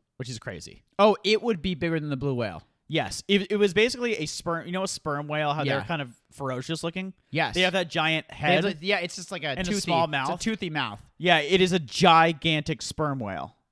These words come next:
Speaker 2: I got
Speaker 1: Basically.
Speaker 2: you.
Speaker 1: Yeah. Yeah, so
Speaker 2: What? So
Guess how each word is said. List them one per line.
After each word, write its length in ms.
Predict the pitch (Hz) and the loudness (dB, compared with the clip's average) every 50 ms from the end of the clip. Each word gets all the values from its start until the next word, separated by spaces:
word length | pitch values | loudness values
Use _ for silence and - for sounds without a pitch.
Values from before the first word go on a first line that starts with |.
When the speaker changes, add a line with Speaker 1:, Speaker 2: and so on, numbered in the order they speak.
| _ _ _ _ 220 | _ _ _ _ -4
Speaker 2:
I 160 | 147 156 143 | -2 0 0
got 200 | 127 123 117 110 | 0 -2 -4 -4
Speaker 1:
Basically. 120 | 104 113 | -6 -8
Speaker 2:
you. 140 | 107 104 98 - _ _ | -8 -10 -10 -12 _ _
Speaker 1:
Yeah. 160 | - 131 107 - _ _ _ _ _ _ _ _ _ _ _ _ _ _ _ _ _ _ _ _ _ _ _ _ - | -18 -18 -18 -20 _ _ _ _ _ _ _ _ _ _ _ _ _ _ _ _ _ _ _ _ _ _ _ _ -10
Yeah, 180 | 139 147 131 110 | -6 -6 -4 -4
so 180 | - - 165 208 | 0 4 6 8
Speaker 2:
What? 200 | 262 - - _ - | 6 6 4 _ -8
So 200 | - - 185 | -2 2 2